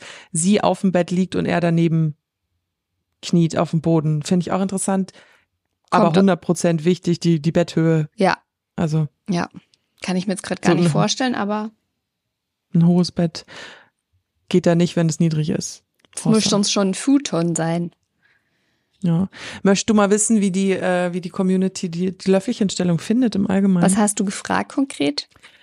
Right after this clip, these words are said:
Speaker 1: Ich hab gefragt, "Mögt ihr Löffelchen?" "Ja, klar." "Ach, nee." "Und manchmal?"
Speaker 2: Ich sage,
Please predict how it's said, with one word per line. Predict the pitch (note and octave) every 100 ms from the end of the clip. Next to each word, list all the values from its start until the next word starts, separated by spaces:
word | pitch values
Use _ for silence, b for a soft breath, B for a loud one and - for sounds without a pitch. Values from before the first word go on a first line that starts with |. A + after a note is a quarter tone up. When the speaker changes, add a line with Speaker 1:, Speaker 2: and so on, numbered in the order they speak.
| b b
Speaker 1:
Ich | -
hab | G#3
gefragt, | - - F#3 F3 - _
"Mögt | G3 A#3+ -
ihr | E3+
Löffelchen?" | E3+ E3+ E3 - E3+ D#3+ D#3+ _
"Ja, | - D3
klar." | - A3 F#3 D#3+ _
"Ach, | E3+ D#3 -
nee." | G3 E3 D#3 _ -
"Und | G3+ G#3
manchmal?" | C4+ B3 D#3+ D3+ E3 _ _ _ _ _ _ _ _ _ _ _ _ _ _ -
Speaker 2:
Ich | G#3+
sage, | - G3 G3 G3+ G3+ G3+ G3